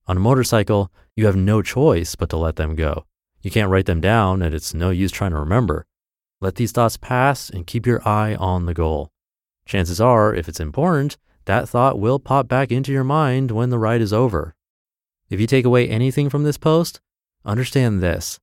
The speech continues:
Distractions are slowly destroying the work we should be focusing on,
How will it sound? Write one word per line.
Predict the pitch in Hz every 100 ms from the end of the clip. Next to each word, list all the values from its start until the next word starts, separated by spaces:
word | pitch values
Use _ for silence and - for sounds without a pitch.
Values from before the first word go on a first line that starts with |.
| _ _ _
Distractions | 95 - 107 123 - 160 165 - _ _ -
are | 92
slowly | - 101 120
destroying | 110 87 - 110 117
the | 98
work | 95 110
we | 92 107
should | - 110
be |
focusing | 90 104 113 120 123 120
on, | 120 123